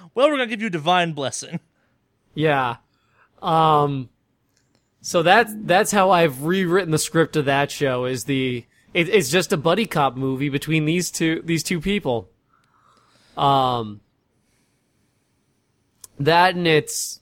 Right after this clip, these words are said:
Speaker 2: that and my watching is just me giving the middle finger to unnecessary jump scenes and
Speaker 1: Yeah.
Speaker 2: going, "That, that scene was better in Nightmare on Elm Street Part One." Um,
Speaker 1: Yeah, people spent a lot of time after that show came out in L A posting, um,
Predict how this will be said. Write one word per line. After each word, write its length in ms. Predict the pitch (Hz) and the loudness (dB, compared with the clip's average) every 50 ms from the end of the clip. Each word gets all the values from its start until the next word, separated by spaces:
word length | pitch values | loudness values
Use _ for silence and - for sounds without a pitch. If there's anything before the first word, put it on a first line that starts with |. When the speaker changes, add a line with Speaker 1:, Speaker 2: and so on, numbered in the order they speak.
| _ - | _ -14
Speaker 2:
that 240 | 170 139 175 202 220 | -4 -2 0 0 2
and 100 | 214 202 | 2 4
my 160 | 190 190 185 | 4 4 6
watching 380 | 175 160 170 170 165 - 160 160 | 6 4 4 4 2 2 0 -2
is 80 | 147 | 0
just 180 | 127 151 - 127 | 0 -2 -2 0
me 180 | 147 156 160 151 | 0 0 0 0
giving 240 | 139 160 151 156 | 0 0 0 0
the 60 | 147 143 | 0 2
middle 220 | 147 175 185 175 | 2 4 2 2
finger 340 | - - 190 180 165 165 160 | 2 0 0 2 2 2 2
to 160 | 143 143 123 110 113 - - | 0 0 -2 -4 -16 -16 -8
unnecessary 680 | - 160 151 160 160 156 - 165 147 - 180 160 151 143 | -4 -2 0 0 0 0 0 -2 -4 -2 0 0 0 0
jump 300 | 110 - 139 135 147 151 | 0 -2 -2 -2 -2 -2
scenes 500 | - - 180 180 185 185 180 160 - - - - | -2 0 0 2 2 2 2 0 -2 -4 -8 -6
and 580 | - 156 147 147 143 143 139 139 139 135 135 135 | -2 0 2 2 2 2 2 2 2 2 2 2
Speaker 1:
Yeah. 300 | 131 131 131 131 131 - _ _ _ _ _ _ _ _ - | 2 0 -2 -2 -4 -6 _ _ _ _ _ _ _ _ 2
Speaker 2:
going, 480 | 165 180 170 170 170 165 156 151 143 120 | 4 6 6 6 6 4 2 2 0 0
"That, 240 | - 147 151 165 170 - _ _ _ | 0 0 0 0 -2 -6 _ _ _
that 220 | - 170 180 202 - | 0 0 0 0 0
scene 200 | - 190 180 170 | -2 -2 0 0
was 100 | 160 135 | 0 -2
better 400 | 113 117 160 160 151 160 160 156 | -2 0 0 2 4 4 4 4
in 200 | 160 143 151 143 139 | 2 0 -2 -2 0
Nightmare 320 | 139 143 143 143 139 139 | -2 -2 0 0 -2 0
on 100 | 139 135 | 0 0
Elm 160 | 135 139 135 | 0 -2 -2
Street 240 | 131 - 143 135 - | -4 -4 -8 -8 -6
Part 240 | - 135 123 117 - | -4 -6 -6 -6 -6
One." 300 | 127 120 117 110 95 82 _ _ _ _ _ _ _ _ _ _ _ _ _ _ _ _ _ _ _ _ _ _ _ _ _ - | -8 -10 -10 -10 -12 -16 _ _ _ _ _ _ _ _ _ _ _ _ _ _ _ _ _ _ _ _ _ _ _ _ _ -8
Um, 600 | - 151 143 139 135 127 127 120 113 107 101 90 _ _ _ _ | -4 -2 -2 0 0 -2 -4 -4 -6 -8 -12 -14 _ _ _ _
Speaker 1:
Yeah, 480 | - 139 151 160 165 170 170 170 170 160 | -10 -6 -2 0 2 4 4 4 4 2
people 360 | - - 196 202 196 - 180 | 0 -4 -6 -6 -6 -8 -14
spent 240 | - - 220 196 180 | -8 -4 -4 -4 -2
a 40 | 170 | 0
lot 260 | 170 175 175 170 165 | 2 2 2 2 0
of 40 | - | -2
time 360 | - 170 160 160 160 160 156 | -6 -4 -2 -2 -2 -2 -2
after 260 | 151 147 143 - - 143 | -2 -2 -4 -4 -6 -6
that 180 | 143 139 135 | -6 -6 -6
show 260 | - - - 151 143 135 | -8 -8 -8 -8 -8 -8
came 260 | - 254 262 151 151 | -10 -12 -12 -8 -8
out 140 | 147 143 135 | -8 -8 -8
in 60 | 147 | -8
L 200 | 143 143 139 139 | -8 -8 -6 -6
A 160 | 139 139 139 | -6 -6 -6
posting, 640 | 131 - - 151 151 131 - - - 151 143 143 139 | -8 -8 -8 -8 -8 -8 -10 -10 -10 -10 -10 -8 -8
um, 280 | 139 131 127 123 120 | -8 -8 -8 -10 -14